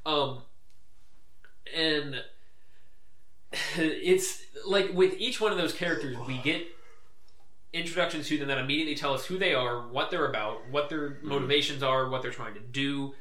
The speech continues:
Speaker 1: They, they are entertaining, they're endearing,
Speaker 2: Yeah.
Speaker 1: and, and we, they give,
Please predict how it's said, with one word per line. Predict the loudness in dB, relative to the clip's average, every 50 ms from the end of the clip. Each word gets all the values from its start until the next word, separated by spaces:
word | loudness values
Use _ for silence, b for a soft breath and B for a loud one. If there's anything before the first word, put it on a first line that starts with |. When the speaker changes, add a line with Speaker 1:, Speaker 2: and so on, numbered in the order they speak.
| b b b b b -8 -4
Speaker 1:
They, | 0 0 0 0 0 -2
they | -2 -2 0
are | -2 -2 -4 -6 -8 -6 -6
entertaining, | -6 -4 -4 -4 -4 -2 -2 -2 -2 -2 -2 -2
they're | 0 0 0 0 -2
endearing, | -4 -4 -2 0 0 0 0 0 -2 -4
Speaker 2:
Yeah. | -8 -8 -8 -10 -10 -10 -10 -10 -8 -6 -2 -2
Speaker 1:
and, | -2 -2
and | 0 -2 -2 0 0
we, | -2 -2 -2 -2
they | 0 2 2 6
give, | 6 4 4 4 -2